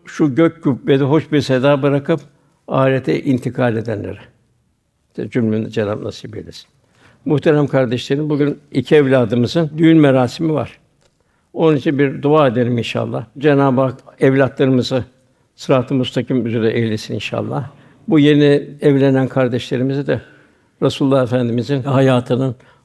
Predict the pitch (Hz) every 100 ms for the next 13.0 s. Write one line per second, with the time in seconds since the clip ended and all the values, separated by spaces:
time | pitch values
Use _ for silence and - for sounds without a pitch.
0 | - 143 135 135 127 120 143 113 - 127
1 | 123 113 - 113 110 104 107 156 127 -
2 | _ - - _ - 156 165 151 139 131
3 | 123 123 110 131 123 113 110 143 143 117
4 | _ _ _ _ - 143 131 143 143 135
5 | 131 127 123 113 120 113 120 120 113 120
6 | 123 113 - - - - 143 - 139 143
7 | 139 127 135 - 127 139 131 127 131 123
8 | 123 - 139 131 127 120 135 127 123 123
9 | 123 120 123 123 120 120 139 123 120 -
10 | 131 123 110 - 147 156 156 151 156 151
11 | 147 135 120 147 135 143 151 - 139 139
12 | 139 135 131 131 127 117 117 104 -